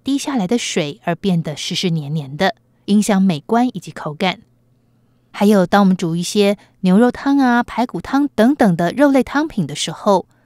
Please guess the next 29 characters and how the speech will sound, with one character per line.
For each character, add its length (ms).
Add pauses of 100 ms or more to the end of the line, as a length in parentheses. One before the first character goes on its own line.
(360)
也 160
可 160
以 120
利 180
用 140
厨 160
房 220
纸 160
巾 340
快 320
速 200
的 120
去 220
除 160
浮 240
油。 400 (720)
方 240
法 160
是 360 (220)
将 220
冰 240
块 260
包 220
在 220
厨 180
房 240
纸 140
巾 180
里， 300